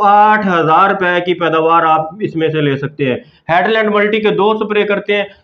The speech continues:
सोलह हज़ार की पैदावार ले सकते हैं। दो सौ टिंडों से भरपूर करने के लिए अपनी फसल को इस मौके से फ़ायदा उठा लें। बरसात भरपूर है, कपास के खास कर जितने काश्तकार हैं, इस मौके से फ़ायदा उठा लें। अगर आपके फसल में पानी खड़ा हो जाए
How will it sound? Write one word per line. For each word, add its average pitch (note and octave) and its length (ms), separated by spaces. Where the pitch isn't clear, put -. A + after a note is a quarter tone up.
सोलह G#3+ 340
हज़ार F3+ 240
की F3 120
पैदावार D#3 420
ले C#3+ 120
सकते D3 280
हैं। C#3 160
दो G3+ 160
सौ A3+ 140
टिंडों G3+ 440
से G3+ 80
भरपूर E3+ 500
करने F#3 260
के F#3 100
लिए F3+ 120
अपनी E3 240
फसल F#3+ 300
को E3+ 160
इस F3+ 140
मौके F3+ 320
से F3+ 80
फ़ायदा F3 300
उठा F#3+ 200
लें। G3 200
बरसात D#3+ 560
भरपूर E3+ 480
है, B2+ 100
कपास G#3 460
के G3 180
खास G#3+ 640
कर F#3+ 200
जितने F3 340
काश्तकार D#3 480
हैं, D3 220
इस D#3+ 100
मौके E3 280
से D#3+ 80
फ़ायदा D3+ 220
उठा B2 240
लें। B2 120
अगर G#3+ 260
आपके G#3+ 420
फसल G#3 220
में G3 200
पानी A3 280
खड़ा G3+ 220
हो C#3+ 160
जाए A#2+ 220